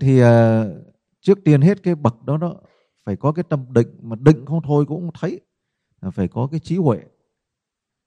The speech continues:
tức là phải khai mở cái tâm trí mình.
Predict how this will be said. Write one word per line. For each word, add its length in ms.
tức 160
là 120
phải 160
khai 260
mở 340
cái 80
tâm 200
trí 220
mình. 160